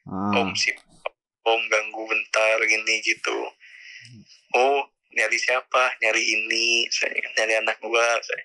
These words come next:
Speaker 2: "Oh iya, masuk duduk dulu, lagi di atas, lagi di mana?"
Speaker 1: Ah, oke.
Speaker 2: Baru
Speaker 1: Nah,
Speaker 2: gua tanya.
Speaker 1: misalkan nih,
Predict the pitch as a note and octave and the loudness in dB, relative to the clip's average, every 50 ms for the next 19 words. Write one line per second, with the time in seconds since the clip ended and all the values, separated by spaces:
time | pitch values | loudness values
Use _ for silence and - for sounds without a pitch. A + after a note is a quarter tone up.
0 | _ - - - - - - - - _ _ _ - B2+ A#2+ B2 C3 C3+ C#3 C3+ | _ -20 -20 -20 -20 -20 -20 -20 -20 _ _ _ -4 -2 0 2 2 2 2 2
1 | B2 A#2+ A#2+ - - - - - A#2+ A2+ - A#2 A#2 A#2+ B2+ C3 C3 B2+ A#2 G#2+ | 0 0 0 -2 -4 -4 -4 -4 -4 -2 -2 -2 0 2 2 2 2 2 2 0
2 | - _ - - - A2 G#2+ G#2+ - - - - - - F#2+ G#2+ A2+ - - - | -4 _ -8 -4 -2 -2 0 0 0 -2 -2 -2 -2 0 0 0 0 -2 -6 -8
3 | - - - - - - - - - - - - - - F3 E3 C#3 A2 G#2 G2+ | -8 -8 -8 -8 -8 -8 -8 -8 -10 -10 -12 -14 -14 -14 -16 -16 -18 -16 -18 -18
4 | G#2 - - _ - G#2+ G#2 G#2 G2+ F#2+ F#2 G2 G2 - - - - G1+ G1+ - | -18 -20 -20 _ -12 -10 -8 -8 -8 -8 -10 -12 -14 -18 -20 -18 -16 -14 -14 -14
5 | - _ _ _ _ _ _ - - - A#2+ A#2 - - - - - - - - | -16 _ _ _ _ _ _ -2 0 0 0 -2 -2 -2 -2 0 -2 -2 -4 -6
6 | - _ _ _ - B2+ B2+ - - B2 A#2 A2 - C3 B2+ B2+ C3 B2 A#2+ A#2 | -12 _ _ _ -6 -4 -4 -2 -2 -2 -2 -2 0 -2 -2 0 0 -2 -2 -4